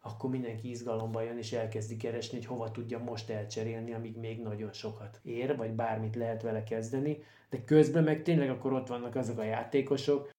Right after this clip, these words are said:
akik nem jutottak el odáig. Tehát Carmelo Anthony, aki azért egy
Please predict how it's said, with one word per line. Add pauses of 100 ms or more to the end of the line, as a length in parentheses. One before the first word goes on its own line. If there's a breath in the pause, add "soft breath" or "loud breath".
(100)
akik (100)
nem
jutottak
el
odáig.
Tehát (280)
Carmelo
Anthony, (240)
aki
azért
egy